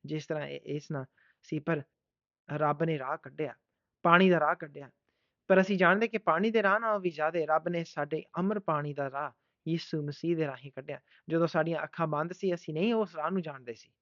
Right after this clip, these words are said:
ਜਿੱਦਾਂ ਹਾਜ਼ਰਾ ਦੀਆਂ ਅੱਖਾਂ ਬੰਦ ਸੀ ਤੇ ਇਹ ਉਸ ਰਾਹ ਨੂੰ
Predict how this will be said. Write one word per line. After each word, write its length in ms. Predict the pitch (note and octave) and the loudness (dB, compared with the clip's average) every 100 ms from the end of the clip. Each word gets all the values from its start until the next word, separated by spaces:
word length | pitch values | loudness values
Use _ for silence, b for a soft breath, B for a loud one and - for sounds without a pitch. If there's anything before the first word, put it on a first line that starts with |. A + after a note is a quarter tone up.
| _ | _
ਜਿੱਦਾਂ 360 | D#3 D#3+ D#3 D3+ - _ _ E3 | -4 0 0 0 -10 _ _ 2
ਹਾਜ਼ਰਾ 320 | E3+ D#3+ D#3+ | 4 4 2
ਦੀਆਂ 180 | D#3+ C#3+ | -2 -12
ਅੱਖਾਂ 260 | - D3+ - _ _ C#3 | -12 -14 -14 _ _ -4
ਬੰਦ 240 | D3+ C#3+ | -4 -4
ਸੀ 220 | - E3+ | -6 -6
ਤੇ 260 | D#3 D3 E3+ | -4 -2 -2
ਇਹ 60 | |
ਉਸ 240 | D#3+ D#3 C#3 | -4 -8 -16
ਰਾਹ 160 | C3+ | -16
ਨੂੰ 140 | D3+ | -16